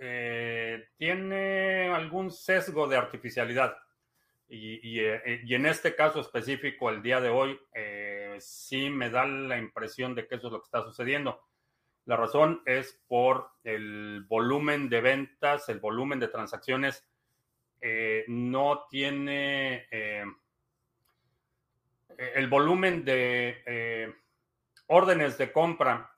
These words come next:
a precios muy bajos excede por mucho el volumen negociado y generalmente ese es un indicio, es un indicador.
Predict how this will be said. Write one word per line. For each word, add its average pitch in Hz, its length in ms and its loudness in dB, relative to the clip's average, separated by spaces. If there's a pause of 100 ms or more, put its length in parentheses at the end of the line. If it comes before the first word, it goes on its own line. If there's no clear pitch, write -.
(100)
a 110 300 0
precios 143 360 -2
muy 139 160 -4
bajos 143 500 2
excede 131 400 -4
por 110 240 -6
mucho 127 540 -4
el 110 220 -6
volumen 120 380 -2
negociado 113 720 -2 (160)
y 107 220 -12
generalmente 127 640 -2
ese 123 160 -8
es - 100 -16
un 123 160 -6
indicio, 147 420 -4
es - 120 -6
un 131 120 -4
indicador. 127 560 -2